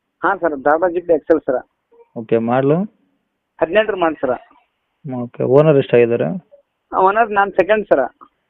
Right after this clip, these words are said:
Speaker 2: ನೀವೇ ಸೆಕೆಂಡ್ ಓನರಾ?
Speaker 1: ಹಾ ಸರ್.
Speaker 2: ಓಕೆ, ಎಷ್ಟು ಓಡಿಸಿರ ಗಾಡಿ?
Speaker 1: ಸರ್, ಒಂದು ಒನ್ ಫಾರ್ಟಿ ಟೂ ಆಗೈತೆ ಸರ್.
Speaker 2: ಎಷ್ಟು, ಒಂದು?
Speaker 1: ಒಂದ್ ಲಕ್ಷದ ನಲವತ್ತೆರಡು ಸಾವಿರ ಆಗೈತೆ ಸರ್.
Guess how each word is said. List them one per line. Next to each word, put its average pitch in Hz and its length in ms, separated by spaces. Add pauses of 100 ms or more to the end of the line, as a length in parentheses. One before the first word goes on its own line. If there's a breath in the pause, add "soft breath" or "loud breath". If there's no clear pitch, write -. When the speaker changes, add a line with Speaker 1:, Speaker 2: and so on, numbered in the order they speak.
(300)
Speaker 2:
ನೀವೇ 131 220
ಸೆಕೆಂಡ್ 123 300
ಓನರಾ? 117 460 (440)
Speaker 1:
ಹಾ 170 140
ಸರ್. 123 320 (360)
Speaker 2:
ಓಕೆ, 123 280
ಎಷ್ಟು 120 200
ಓಡಿಸಿರ 131 300
ಗಾಡಿ? 123 260 (960)
Speaker 1:
ಸರ್, 196 140
ಒಂದು 190 200
ಒನ್ 202 180
ಫಾರ್ಟಿ 190 260
ಟೂ 190 140
ಆಗೈತೆ 165 240
ಸರ್. 123 180 (1040)
Speaker 2:
ಎಷ್ಟು, 143 260
ಒಂದು? 156 520 (380)
Speaker 1:
ಒಂದ್ 196 240
ಲಕ್ಷದ 208 300
ನಲವತ್ತೆರಡು 175 400
ಸಾವಿರ 151 180
ಆಗೈತೆ 135 240
ಸರ್. - 80